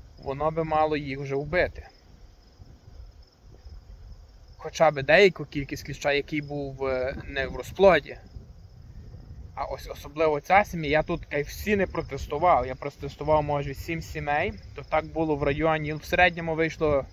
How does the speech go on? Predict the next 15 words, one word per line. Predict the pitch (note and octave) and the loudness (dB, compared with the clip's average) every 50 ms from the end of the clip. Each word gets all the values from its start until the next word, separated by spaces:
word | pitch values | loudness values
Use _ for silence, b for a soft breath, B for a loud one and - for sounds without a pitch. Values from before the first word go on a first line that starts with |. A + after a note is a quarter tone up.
| - b b b b b b b b b - | -14 b b b b b b b b b -10
між | D3+ C#3+ C3+ C#3 | -8 -8 -8 -2
дванадцять-п'ятнадцять | C#3 D3 D#3 D#3+ E3+ F3 E3+ E3 - - D3+ - - - - - F3 D#3+ D#3 D#3 - - - | 2 2 4 6 6 4 4 2 0 -6 -14 -14 -16 -18 -6 -2 0 0 0 0 -4 -10 -8
процентів, | D3 C#3+ - - D#3+ D3+ C#3+ C3 - C3+ C3+ - | -8 -8 -4 -2 -2 -2 -2 -2 -6 -10 -10 -8
а | - - | -4 -2
от | E3+ F3+ - - | -2 -4 -4 -4
ця | - - F#3 F#3 F#3 - | 0 2 4 4 2 2
сім'я — | - - D#3 C#3+ C#3 C#3 C3+ C#3 - - - - - - - - b b b b b b b b - - _ _ - - - _ _ _ _ _ _ _ _ _ _ - | -2 -8 -8 -6 -6 -4 -4 -4 -6 -8 -12 -20 -20 -20 -20 -20 b b b b b b b b -20 -20 _ _ -20 -20 -20 _ _ _ _ _ _ _ _ _ _ -6
тридцять | G3 F#3 F#3+ F3 - E3+ D#3+ | -4 -4 -4 -4 -6 -10 -10
п'ять | - F#3 E3+ D#3 C#3 - | -2 0 2 2 0 -2
процентів | - C#3+ C3 - D3+ C3+ C3 B2 - C3+ B2 | -6 -12 -10 -10 -10 -10 -10 -10 -12 -14 -14
закліщеність, | C3+ C3 B2+ - C#3+ C3 A#2+ - - C3+ B2+ - - - - | -12 -14 -14 -12 -10 -10 -10 -12 -14 -14 -12 -12 -12 -8 -4
то | D3+ C#3+ C#3 C3+ | -2 -2 0 -2
в | C3 C3+ C#3 C3+ | -4 -8 -10 -10
змиві | C#3 C#3+ D#3+ E3+ F3 F#3+ F#3+ F#3 F#3 E3+ | -8 -4 0 4 4 4 6 4 2 2
було | D#3+ D#3 E3 E3+ E3+ E3+ E3 E3 D#3 D3+ | 2 4 4 6 6 8 8 8 8 8